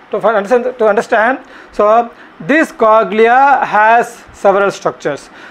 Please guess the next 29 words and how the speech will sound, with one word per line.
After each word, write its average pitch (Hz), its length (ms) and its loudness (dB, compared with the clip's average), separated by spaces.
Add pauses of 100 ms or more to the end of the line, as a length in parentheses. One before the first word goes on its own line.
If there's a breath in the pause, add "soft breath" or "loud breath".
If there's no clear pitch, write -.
(100)
This 185 140 -4
is 240 200 2
the 226 100 2
actually 233 680 0
s-, - 300 -20 (260)
hearing 220 560 0
organ. 185 560 0 (300 loud breath)
How 247 420 0 (300 loud breath)
the 196 180 2
hearing 233 380 0
process 208 420 0
takes 208 260 0
place, 240 360 0 (220 loud breath)
we 185 60 -2
will 180 80 0
discuss 196 300 0
in 196 100 -6
a 170 60 -2
separate 220 400 0
topic, 233 440 0 (200 loud breath)
in 180 100 -8
separate 226 400 0
video. 220 300 2
That 208 80 0
is 202 80 -10
called 208 160 0
mechanism 208 400 -2
of 214 140 -2
hearing. 226 340 2